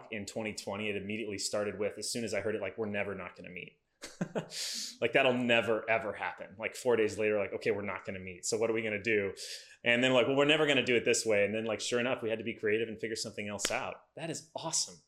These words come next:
Um, when you read Acts two and you see that they're devoted to the breaking of bread, to the fellowship, to the prayers, to the apostles' teaching,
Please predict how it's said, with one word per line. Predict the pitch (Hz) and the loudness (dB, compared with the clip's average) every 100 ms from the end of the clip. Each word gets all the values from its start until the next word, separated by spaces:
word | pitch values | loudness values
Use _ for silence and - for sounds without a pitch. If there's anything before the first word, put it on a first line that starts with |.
| _ _ _ _ _ - | _ _ _ _ _ -8
Um, | 113 113 120 | -2 -2 0
when | 127 | 0
you | 127 | 2
read | 147 170 | 4 4
Acts | 156 156 - | 4 0 -2
two | 151 151 | 0 0
and | 139 | -2
you | 117 | -2
see | - 139 | -2 0
that | 120 - | -2 0
they're | 123 | 0
devoted | 110 107 120 135 127 | -2 -2 0 0 -4
to | 104 | -6
the | 98 | -6
breaking | 123 123 117 | -6 -6 -8
of | 101 - | -10 -4
bread, | 190 180 170 - - _ - | -2 0 -2 -6 -20 _ -10
to | 101 | -10
the | |
fellowship, | - 175 175 165 165 160 | -4 0 0 2 0 0
to | 160 | -4
the | 170 | -6
prayers, | - 165 160 160 160 156 - | -6 -4 -2 -2 -4 -6 -6
to | 120 | -4
the | 107 | -4
apostles' | 107 135 135 113 | -6 -8 -6 -6
teaching, | - 185 - 175 170 | -6 -8 -6 -6 -6